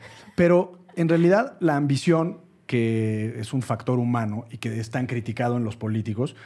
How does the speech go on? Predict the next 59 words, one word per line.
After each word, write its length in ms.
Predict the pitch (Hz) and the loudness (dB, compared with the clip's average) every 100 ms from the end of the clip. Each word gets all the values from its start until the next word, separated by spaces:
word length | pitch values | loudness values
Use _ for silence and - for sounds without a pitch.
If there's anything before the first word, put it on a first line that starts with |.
| - | -18
pues 120 | - 143 | -12 -4
creo 140 | 190 | 0
que 80 | 247 | 2
es 80 | 214 | 2
la 340 | 151 127 123 | 2 0 0
premisa 400 | 139 135 170 185 | 0 2 2 2
esencial 420 | 147 131 139 151 | 2 0 0 0
de 80 | 160 | 0
cualquier 320 | 139 117 151 | 0 0 0
persona 320 | 151 135 147 139 | 0 -2 -2 -2
que 60 | |
se 140 | - 113 | -4 -2
quiera 180 | 139 | 2
dedicar 380 | 131 120 113 135 | 2 2 0 0
a 20 | |
lo 140 | 139 139 | 0 -2
público. 340 | 226 170 123 | -2 -2 -2
Es 80 | 123 | -2
decir, 160 | 139 123 | -2 -2
ser 140 | 156 | 0
ambicioso, 600 | 170 127 120 131 120 160 | 0 -2 0 0 2 0
como 200 | 131 113 | 0 2
lo 120 | 117 | 2
es 140 | 127 120 | 0 -2
Anaya, 380 | 113 117 143 | -6 -4 -4
o 40 | 123 | -4
como 180 | 113 113 | -4 -4
lo 80 | 120 | -2
es 80 | |
Margarita, 580 | 127 117 107 107 127 165 | -4 -6 -6 -6 -2 -2
o 60 | 117 | -2
como 180 | 107 113 | -2 -2
lo 80 | |
es 100 | 120 | -2
el 120 | 120 110 | -2 -2
Bronco, 380 | 120 131 147 | 0 0 0
o 40 | 117 | -2
como 220 | 110 110 | -4 -4
lo 100 | 120 | -4
es 140 | 117 | -2
Mid, 240 | 120 139 160 | 0 2 2
o 100 | 113 | 0
quien 300 | - 110 110 | -4 -6 -4
se 100 | 120 | -4
les 140 | 107 | -2
ocurra, 460 | 110 156 143 123 170 - - _ - _ - | 0 2 2 0 -6 -14 -20 _ -20 _ -6
pues 120 | - | -4
está 120 | - | 0
bien, 280 | 269 302 285 | 2 4 4
es 80 | 240 | 0
parte 340 | - 233 240 | -2 -2 0
de 80 | 226 | 0
la 140 | 170 170 | 0 -2
premisa 400 | 156 190 196 180 | 0 2 2 2
del 140 | 143 | 2
político 520 | 147 147 151 170 156 | 0 -2 -2 -2 0
y 320 | 135 120 117 | 0 -2 -2
aspirar 500 | 120 113 123 131 156 | -4 -6 -2 0 2
a, 280 | 160 139 117 | 2 2 -2